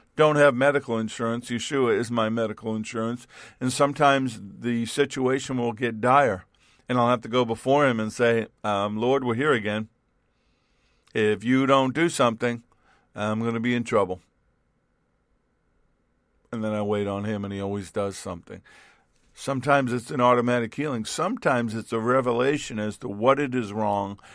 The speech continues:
and how to fix it. But whatever it is, he's my Messiah. He is my Lord. He is my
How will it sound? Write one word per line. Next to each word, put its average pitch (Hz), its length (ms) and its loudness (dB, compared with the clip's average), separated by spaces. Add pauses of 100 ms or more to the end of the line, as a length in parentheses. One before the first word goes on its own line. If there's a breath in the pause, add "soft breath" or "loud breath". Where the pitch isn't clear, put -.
(160 loud breath)
and 120 140 -4
how 123 240 0
to 123 100 -2
fix 120 440 -6
it. - 120 -12 (1300 soft breath)
But 131 100 2
whatever 143 560 4
it 127 100 4
is, - 580 0 (960)
he's 165 260 -4
my 143 220 4
Messiah. 117 640 0
He 143 180 0
is 123 160 0
my 120 200 2
Lord. 113 400 2
He 127 120 -2
is 139 180 -4
my 127 340 2